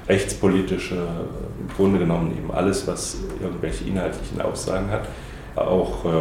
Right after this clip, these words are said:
dass das bei mir durchgelaufen ist auf dem Weg zum Botschafter, der es dann in letzter Konsequenz billigen muss.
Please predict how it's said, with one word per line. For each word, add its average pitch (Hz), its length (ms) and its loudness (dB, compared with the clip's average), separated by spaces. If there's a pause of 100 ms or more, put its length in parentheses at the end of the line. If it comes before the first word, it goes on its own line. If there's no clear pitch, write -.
(140)
dass 85 180 -2
das - 100 -4
bei 90 120 -2
mir 87 180 2
durchgelaufen 92 720 6
ist - 140 -2
auf - 100 -2
dem 82 160 2
Weg 85 220 2
zum 82 120 0
Botschafter, 101 520 4
der 80 120 4
es - 120 -2
dann 76 180 0
in - 100 -2
letzter 78 300 0
Konsequenz - 580 -4
billigen 85 380 0
muss. - 200 -2